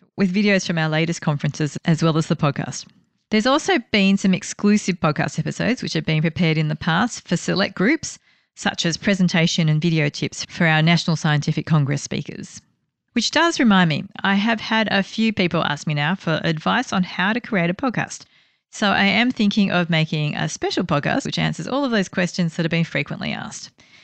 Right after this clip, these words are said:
If you think you'd like to listen to that podcast, then again, email me via podcast at A S A dot org dot A U and I'll let you know when it's available.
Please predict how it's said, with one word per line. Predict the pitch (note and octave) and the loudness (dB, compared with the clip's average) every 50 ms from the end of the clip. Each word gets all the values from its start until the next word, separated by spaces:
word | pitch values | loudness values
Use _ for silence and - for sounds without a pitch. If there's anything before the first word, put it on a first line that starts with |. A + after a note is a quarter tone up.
| - - _ _ - | -20 -20 _ _ -4
If | F#3+ F3+ | -2 0
you | G3+ G3+ | 0 0
think | - D4 D4+ - - | 0 0 -2 0 0
you'd | A#3+ G#3+ | 0 2
like | G#3+ G3+ - | 2 0 0
to | - F#3+ | 0 0
listen | F#3 F#3+ F#3+ - G#3 | 0 0 0 0 0
to | G3 - | 0 2
that | F#3 E3 D#3+ - | 2 0 0 0
podcast, | - D#3+ D#3 D#3+ - F3 - G#3 - | 0 -2 -2 0 -2 -2 -4 -2 -2
then | - E3 | -2 -2
again, | E3 D#3+ F3 F3 - - | -2 0 0 -2 -2 0
email | - G#3 G#3+ A3 A3 G#3 G3+ | 0 2 4 4 4 4 4
me | G3 G3 G3 F#3+ F3 | 4 4 2 2 2
via | E3 D#3+ D3+ D3+ D3 | 2 2 0 0 -2
podcast | - - G3 F#3+ - G#3+ A#3+ B3 - - | 0 -2 -2 0 0 0 -2 -2 -2 -4
at | E3+ | -4
A | - E3 D#3+ D#3+ | 0 0 2 2
S | E3 - - | 2 2 2
A | E3 | 0
dot | D3+ D#3 - - - | 0 0 -2 -2 -2
org | D3+ D#3 | -4 -2
dot | - D#3+ - | -2 -4 -2
A | D3+ | 0
U | D3 D3+ D#3 F3+ A3 - | 0 2 2 2 0 2
and | - E3 D3+ D3+ | 0 0 0 2
I'll | D3 D3 | 0 0
let | F#3 G#3+ - - | -2 -4 -4 -2
you | C4 | 0
know | G#3+ E3+ D3+ D3 | 2 2 2 2
when | C#3+ C#3+ | 0 -2
it's | C#3+ - - - | -4 -4 -6 -6
available. | D3 D3 C#3+ C#3 C#3 C#3 C#3 C3+ C3+ C#3 | -2 -2 0 0 -2 -2 -4 -6 -10 -10